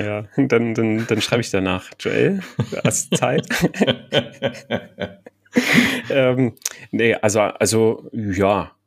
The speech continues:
ich würd wechseln tatsächlich. Wenn ich, wenn ich, wenn ich die Gelegenheit dazu hätt-, äh, die Gelegenheit dazu hätte, auf jeden Fall.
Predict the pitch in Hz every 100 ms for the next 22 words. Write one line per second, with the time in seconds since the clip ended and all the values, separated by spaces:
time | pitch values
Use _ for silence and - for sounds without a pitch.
0 | - 156 - 143 139 135 117 98 - 104
1 | 92 87 90 90 - - - 120 110 104
2 | 95 - - 104 104 - - - 107 104
3 | - 104 113 156 147 139 135 127 - 131
4 | 123 123 - 117 110 110 110 120 135 127
5 | 120 - 110 - 107 90 92 85 - 78